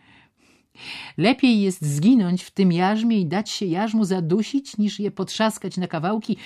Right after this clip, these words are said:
i wyjść na wolnego człowieka. Cóż ja pani proponuję? Używa pani wyrazów, już ja wiem, co mówię”. „Nie”,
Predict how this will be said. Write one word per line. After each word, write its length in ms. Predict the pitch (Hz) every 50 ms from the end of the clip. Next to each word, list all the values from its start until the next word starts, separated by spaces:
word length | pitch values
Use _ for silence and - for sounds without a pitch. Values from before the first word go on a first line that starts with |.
| - - -
i 120 | - 175
wyjść 420 | 156 147 190 208 214 202 - - - _
na 100 | - 190
wolnego 360 | 185 180 190 185 202 190 175 175
człowieka. 600 | - - 170 156 160 160 143 135 - 175 190 - _ _ _ _ _ _ _ _ _
Cóż 280 | _ - - 415 403 -
ja 60 | 415
pani 240 | 415 415 403 392 381
proponuję? 760 | 370 392 370 - 381 370 370 392 330 208 170 143 151 180 190 - _ _ _ _ _ _ _ _ _ _ _ _ _
Używa 320 | - 240 277 320 311 320
pani 240 | - 320 311 302 277
wyrazów, 600 | 262 262 254 269 285 277 - 302 302 285 - - _ _ _ _ _ _ _ _ _ _ _ _ _ _ _ _ -
już 240 | 269 277 247 220
ja 140 | 277 302 302
wiem, 260 | 277 254 294 294 285
co 180 | 269 - - 233
mówię”. 540 | 220 214 196 185 196 185 160 104 - - 214 - _ _ _ _ _ _ _ _ _ _ _ _ _ _
„Nie”, 360 | 220 233 233 185 - - -